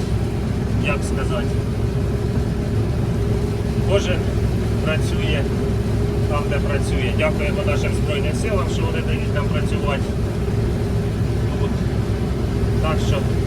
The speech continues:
а ми ж, в свою чергу, не забуваємо їх підтримувати. Хто чим може. Так, ну, печем, значить, по урожайності, я думаю, не знаю, з комбайна вилазитиму, не вилазитиму. Хіба десь щось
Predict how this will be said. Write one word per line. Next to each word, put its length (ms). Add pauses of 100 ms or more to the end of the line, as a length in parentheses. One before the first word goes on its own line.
(560)
а 100
ми 160
ж, 160
в 20
свою 440
чергу, 340 (680)
не 100
забуваємо 600
їх 220 (760)
підтримувати. 720 (1200)
Хто 100 (100)
чим 100 (180)
може. 220 (1000)
Так, 200
ну, 120
печем, 400
значить, 280 (500)
по 60
урожайності, 760
я 100
думаю, 420 (340)
не 140
знаю, 180
з 100
комбайна 380
вилазитиму, 600
не 60
вилазитиму. 680 (640)
Хіба 240
десь 240
щось 240